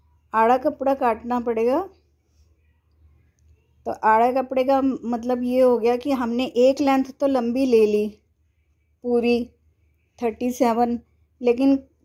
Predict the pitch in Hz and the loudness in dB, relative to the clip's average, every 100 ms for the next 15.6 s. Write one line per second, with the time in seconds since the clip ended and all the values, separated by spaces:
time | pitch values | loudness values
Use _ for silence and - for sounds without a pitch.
0 | - - 233 247 262 294 302 269 269 285 | -10 -2 0 0 -2 -4 0 0 0 -2
1 | 247 - 277 294 247 254 277 233 233 269 | -6 -4 0 0 0 0 0 0 2 2
2 | 277 208 170 185 180 190 _ _ _ _ | 2 0 -4 -2 -2 -4 _ _ _ _
3 | _ _ _ _ 220 220 226 - - _ | _ _ _ _ 0 2 2 -2 -10 _
4 | _ _ _ _ _ - 254 - 294 311 | _ _ _ _ _ -14 -10 0 2 4
5 | 294 269 269 254 254 233 240 269 294 330 | 2 0 0 0 0 -2 -2 -4 -4 -4
6 | 359 359 - _ _ _ 208 208 240 262 | -4 -6 -12 _ _ _ -16 -4 2 4
7 | 262 - 196 202 202 254 - 294 285 233 | 2 -6 -8 0 0 0 -2 -2 0 0
8 | 233 349 - _ _ _ _ - 269 - | 2 0 -4 _ _ _ _ -12 -12 -6
9 | 294 302 349 277 262 269 359 - _ _ | 0 4 4 2 0 0 0 -4 _ _
10 | _ _ _ _ _ _ _ _ _ _ | _ _ _ _ _ _ _ _ _ _
11 | _ _ _ _ _ 220 208 208 285 330 | _ _ _ _ _ -4 -4 -4 -2 -2
12 | 427 _ _ _ _ _ _ _ _ _ | -2 _ _ _ _ _ _ _ _ _
13 | _ _ _ _ _ _ _ _ _ _ | _ _ _ _ _ _ _ _ _ _
14 | _ _ _ 208 214 247 262 285 285 277 | _ _ _ -2 2 2 0 -4 -2 0
15 | 277 226 233 233 233 302 | 0 -2 -2 -4 -2 -4